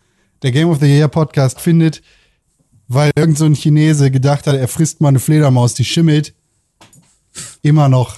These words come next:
zu Hause statt. Dementsprechend können wir uns nicht so gut streiten. Dementsprechend können wir unser Versprechen vom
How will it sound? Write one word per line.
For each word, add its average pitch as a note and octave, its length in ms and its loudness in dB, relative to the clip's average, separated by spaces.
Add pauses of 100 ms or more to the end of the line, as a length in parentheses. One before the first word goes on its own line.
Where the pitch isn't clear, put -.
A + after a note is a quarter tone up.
(100)
zu - 180 -4
Hause A#2 240 0
statt. - 480 -10 (600)
Dementsprechend C#3+ 460 0
können F3+ 180 0
wir F3 80 2
uns D3 160 -2
nicht C#3 100 0
so C#3 80 -4
gut B2+ 160 -8
streiten. B2 400 -4
Dementsprechend F3 480 -4
können A3+ 140 -2
wir A3+ 60 -2
unser G3 200 -6
Versprechen E3 560 -6 (260)
vom D#3 380 0